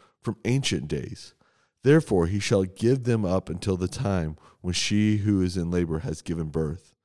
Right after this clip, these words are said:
Then the rest of his brothers shall return to the people of Israel, and he shall stand and shepherd his flock in the strength of the Lord, in the majesty of the name of the Lord his God. And they shall dwell securely,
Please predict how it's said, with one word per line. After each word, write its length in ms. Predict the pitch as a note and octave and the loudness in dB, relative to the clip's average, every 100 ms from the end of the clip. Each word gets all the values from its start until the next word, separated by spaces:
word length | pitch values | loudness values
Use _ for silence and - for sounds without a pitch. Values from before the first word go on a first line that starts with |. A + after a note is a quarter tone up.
| _ _ _ _ - | _ _ _ _ -2
Then 140 | B2 | 2
the 100 | G#2+ | 4
rest 320 | G2+ A#2 - | 6 4 4
of 80 | D3 | 2
his 140 | C#3 G#2+ | 0 2
brothers 380 | G2+ F#2 F#2 | 4 4 2
shall 160 | - F#2 | 2 2
return 420 | F#2 F2+ A#2 A2 | 2 0 0 -2
to 100 | A2 | -2
the 120 | G#2 | -6
people 340 | G2+ G2 F2 F2+ | -4 -2 0 -2
of 80 | E2 | 0
Israel, 640 | F2+ F2 F2 D#2 D#2+ D#2+ _ _ - - - | -2 -2 -4 -4 -6 -12 _ _ -20 -20 -6
and 120 | F#2 | 0
he 120 | A2 | 2
shall 220 | C3 D#3 C#3+ | 2 2 2
stand 440 | - A2+ A2+ A#2+ | 2 0 2 0
and 100 | G#2 | 0
shepherd 380 | - G#2+ C3+ A#2 | 0 0 0 2
his 180 | A#2 A2 | 0 0
flock 460 | - G2+ G2+ - | 0 2 2 -2
in 140 | E2+ F#2+ | -4 -4
the 60 | |
strength 380 | - - G#2 G2 | -4 -4 -4 -2
of 100 | G2+ | 0
the 60 | F#2+ | 0
Lord, 440 | F#2 F#2 D#2+ D2+ - _ _ - | 2 2 0 -4 -12 _ _ -8
in 100 | G#2 | -2
the 80 | G#2 | 0
majesty 800 | G2+ G#2 A#2 A#2 A2+ - F#2 D#2 | 2 4 4 2 -2 0 0 0
of 100 | E2 | 0
the 120 | F2+ | 0
name 360 | F#2+ G2+ G#2 | 2 2 2
of 80 | G2 | 0
the 80 | F2 | 0
Lord 300 | F2 F2+ F#2 | 2 2 2
his 180 | F#2+ E2+ | -2 -2
God. 480 | F#2+ F2 F2+ F2 - _ _ _ - - | -2 0 -2 -8 -14 _ _ _ -20 -8
And 160 | - A2 | 0 4
they 140 | A2+ | 4
shall 260 | B2+ D3 A#2+ | 6 6 4
dwell 380 | G#2 G2+ A2+ A#2+ | 4 6 6 4
securely, 800 | - F#2 A#2 A2+ G2 E2 D2 | 0 -4 0 2 2 -2 -4